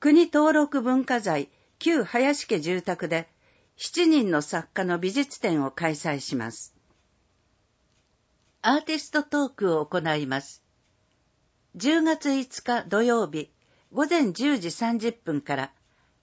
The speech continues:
作家たちによる作品解説ほかです。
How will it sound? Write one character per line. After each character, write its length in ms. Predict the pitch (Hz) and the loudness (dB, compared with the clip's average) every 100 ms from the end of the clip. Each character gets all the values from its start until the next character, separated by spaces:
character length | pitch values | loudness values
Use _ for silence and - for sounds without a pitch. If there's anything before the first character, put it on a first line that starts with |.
| _ _ | _ _
作 320 | - 269 254 | -4 -4 0
家 120 | 320 320 | 0 0
た 160 | 285 | -2
ち 180 | - 185 | -4 -4
に 100 | 160 | -2
よ 140 | 151 | 0
る 140 | 151 - | -2 -6
作 360 | - 214 208 311 | -4 -4 -2 -4
品 240 | 320 285 | 0 0
解 220 | 277 269 | 0 -4
説 280 | 220 156 151 | -4 -6 -6
ほ 120 | 135 | -10
か 160 | - 131 | -8 -8
で 140 | 117 | -8
す。 260 | 110 - | -14 -20